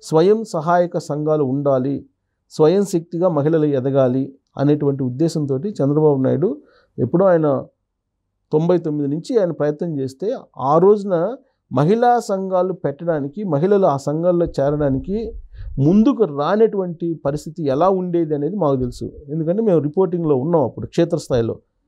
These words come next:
అప్పుడు ఇంట్లో నుంచి బయటకు వచ్చి మహిళ ఆ గ్రూప్లో చేరితే ఒక నామూషగా ఫీల్ అయినటువంటి రోజులు అవి. ఆ రోజుల్ని అధిగమించి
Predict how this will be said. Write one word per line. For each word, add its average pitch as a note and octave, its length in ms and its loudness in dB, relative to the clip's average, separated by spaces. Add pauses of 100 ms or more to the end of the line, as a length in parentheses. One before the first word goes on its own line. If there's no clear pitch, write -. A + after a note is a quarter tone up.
(360)
అప్పుడు G#3+ 280 2
ఇంట్లో F#3+ 300 4
నుంచి G#3+ 240 -4
బయటకు F3 360 0
వచ్చి E3+ 180 -6
మహిళ D3+ 300 -2
ఆ G#3+ 160 -2
గ్రూప్లో F#3+ 520 -2
చేరితే E3 580 0 (420)
ఒక C#3+ 80 0
నామూషగా F#3+ 720 2
ఫీల్ F3 320 -8
అయినటువంటి D3 460 -4
రోజులు E3+ 300 0
అవి. G#2 200 -6 (1040)
ఆ D3 200 2
రోజుల్ని A3+ 420 4
అధిగమించి F3+ 840 -6